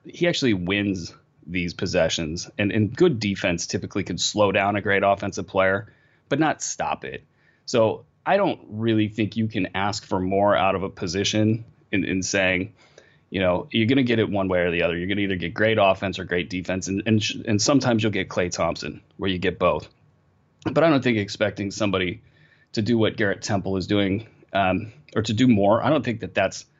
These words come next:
almost realistic unless you draft a, a really high-end player, you get a high-end free agent. So I'm good with the Kings keeping Garrett Temple at the,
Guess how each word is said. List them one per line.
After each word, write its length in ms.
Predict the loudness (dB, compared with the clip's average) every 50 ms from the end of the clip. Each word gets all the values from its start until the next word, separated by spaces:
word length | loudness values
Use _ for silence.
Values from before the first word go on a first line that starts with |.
| _ _ _ _ _
almost 260 | -2 -2 -2 -2 -2
realistic 640 | 0 0 0 2 2 0 -2 -2 -2 -4 -6 -4 -2
unless 300 | -2 -2 0 0 0 0
you 60 | -2
draft 440 | -2 -2 0 2 2 2 0 0 -2
a, 60 | -4
a 180 | -4 -4 -4 -4
really 220 | -2 0 0 0
high-end 440 | 0 0 0 0 0 0 0 -2 -4
player, 320 | -2 0 0 2 2 2 2
you 200 | 0 0 -2 -2
get 160 | 0 0 0
a 40 | 0
high-end 480 | -2 0 0 0 2 0 0 -2 -4
free 220 | -6 -8 -6 -4 -4
agent. 420 | -2 -2 -2 -4 -6 -6 -8 -12 _ _ _ _ _ _ _
So 140 | 0 2 4
I'm 120 | 4 4
good 240 | 4 4 4 4 4
with 160 | 2 0 0
the 80 | -2 -6
Kings 320 | -4 -2 0 0 -2 -2
keeping 300 | -4 -6 -4 -4 -2 -2
Garrett 240 | 0 2 2 2 0
Temple 360 | -2 -2 -2 -2 0 0 -2
at 120 | -2 -2 -4
the, 100 | -6